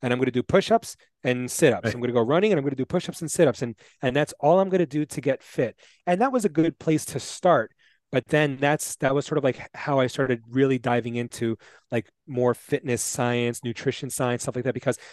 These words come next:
Speaker 1: I wasn't seeing the results that I was looking for by just running and doing push-ups and squats, eh, or, uh, uh, sit-ups. And so I, like, I knew something had to change.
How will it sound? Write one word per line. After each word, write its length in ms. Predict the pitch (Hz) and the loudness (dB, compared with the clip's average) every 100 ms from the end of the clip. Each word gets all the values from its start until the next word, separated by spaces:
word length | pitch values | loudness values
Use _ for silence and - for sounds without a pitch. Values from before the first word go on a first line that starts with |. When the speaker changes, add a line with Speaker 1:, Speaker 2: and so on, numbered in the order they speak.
| - | -2
Speaker 1:
I 60 | 131 | 0
wasn't 240 | 139 180 | 0 -2
seeing 180 | - 175 | -4 -4
the 60 | 143 | -2
results 380 | 113 117 123 - | -2 0 0 0
that 80 | 123 | -2
I 40 | |
was 180 | 110 95 | -2 -4
looking 280 | 113 - 170 | -6 -4 -8
for 320 | - 196 185 | 0 0 0
by 240 | 120 120 | 0 0
just 280 | 113 123 - | 2 -2 -2
running 380 | 107 117 127 131 | -2 0 0 -2
and 100 | 113 | -4
doing 240 | 120 117 | -2 -4
push-ups 380 | 110 123 - - | -6 -8 -8 -12
and 100 | 113 | -12
squats, 440 | - - 120 175 - - - _ - | -10 -4 -2 -2 -6 -20 -20 _ -2
eh, 140 | 123 143 | -2 2
or, 300 | 123 117 - | 2 2 2
uh, 120 | 127 - | -2 -2
uh, 60 | 147 | -6
sit-ups. 380 | 147 143 - | 0 0 0
And 220 | - 131 120 | -6 -6 0
so 120 | 127 | 0
I, 20 | |
like, 160 | 120 - | 0 0
I 100 | 123 | -4
knew 200 | 135 180 | 0 -2
something 460 | - - 135 143 113 | -2 -2 -4 -4 -6
had 180 | 120 - | -6 -6
to 80 | |
change. 460 | 123 - 131 135 | -12 -10 -6 -6